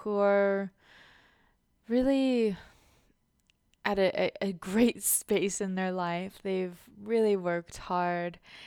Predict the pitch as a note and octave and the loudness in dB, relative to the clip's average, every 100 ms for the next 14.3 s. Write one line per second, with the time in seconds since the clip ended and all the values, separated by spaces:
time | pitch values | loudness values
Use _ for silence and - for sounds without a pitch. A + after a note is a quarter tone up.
0 | - _ _ F3+ F3+ F3+ F3 F3 F3 - | -20 _ _ -6 -4 -4 -4 -8 -12 -16
1 | - - G3 F#3+ G3+ A#3 G3 F#3 F3 E3+ | -14 -6 -2 0 2 2 4 2 0 -4
2 | - F3+ F3 F3 F3 - - - _ _ | -12 -8 -4 -2 -4 -6 -6 -8 _ _
3 | - F#3+ G#3 A#3+ A#3 - F3 E3+ E3 F3 | -16 -6 0 0 0 -2 -4 0 -2 -2
4 | - - E3+ E3 E3+ - F3+ F#3+ G3 G3+ | -6 -8 -6 -6 -8 -6 -6 -6 -4 -4
5 | C#4 - A#3+ B3+ A3+ - _ _ - - | -6 -6 -2 -2 -2 -12 _ _ -20 -20
6 | - _ G3+ G3 G#3 A3 - G#3+ G3 G#3 | -20 _ -2 4 4 4 0 -2 -2 -4
7 | G#3+ G3+ F#3+ G3+ B3+ B3 G#3 G#3 - F#3+ | -4 -4 -4 -6 -6 -6 -6 -6 -6 -6
8 | F#3 - F#3 F3 E3+ F3+ G3 F3+ F3+ F3+ | -6 -6 -2 -2 -2 -4 -4 -4 -4 -6
9 | F#3+ - F3+ F3 F3 F3 F3+ - - - | -8 -8 -6 -6 -6 -8 -12 -16 -20 -20
10 | - _ F#3+ F#3+ G3 F#3+ F#3 F3+ F3+ F3 | -20 _ -8 2 2 2 -4 -6 -8 -10
11 | F#3+ - _ _ _ _ _ _ _ - | -14 -18 _ _ _ _ _ _ _ -20
12 | - - F#3 F#3 F#3 F#3 F3+ F3+ E3 - | -12 -6 0 2 4 4 2 -2 -6 -18
13 | - - _ G#3 A3 C4 C#4+ - F3 D#3 | -20 -20 _ -4 2 2 0 -4 -6 -6
14 | - - F3+ | -8 -10 -12